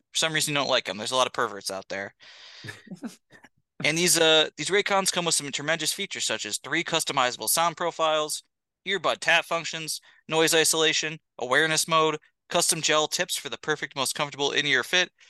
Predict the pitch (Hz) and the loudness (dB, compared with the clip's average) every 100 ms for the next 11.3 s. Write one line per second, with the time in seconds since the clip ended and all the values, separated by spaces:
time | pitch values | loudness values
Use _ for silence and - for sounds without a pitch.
0 | _ _ - 254 - 190 175 151 - 170 | _ _ -2 0 0 -2 -2 0 2 2
1 | 160 170 160 160 160 _ _ _ _ - | 2 0 0 -2 -10 _ _ _ _ -4
2 | 143 127 151 185 160 135 - 208 190 165 | -2 2 4 4 2 2 2 2 2 0
3 | 190 - 208 _ - 131 127 127 127 - | 0 -2 -6 _ -4 -2 -2 -6 -14 -16
4 | _ - 180 185 160 170 180 180 - 147 | _ 0 4 4 4 4 2 2 0 -2
5 | 127 - - 165 190 147 131 120 - 117 | -2 -4 -6 0 4 4 2 -4 -4 -4
6 | 127 139 135 139 135 127 151 151 156 151 | -4 -4 -4 -2 -2 -4 -8 -10 -6 -6
7 | 156 135 127 147 165 - _ _ _ _ | -4 -4 0 0 0 -8 _ _ _ _
8 | _ _ _ _ _ - 160 165 - _ | _ _ _ _ _ -4 -2 -2 -4 _
9 | _ _ _ _ - 170 233 196 147 156 | _ _ _ _ -2 0 2 2 4 4
10 | 165 139 110 139 139 151 107 135 127 123 | 0 -2 -2 2 2 0 -4 -6 -6 -2
11 | 139 131 | 0 -2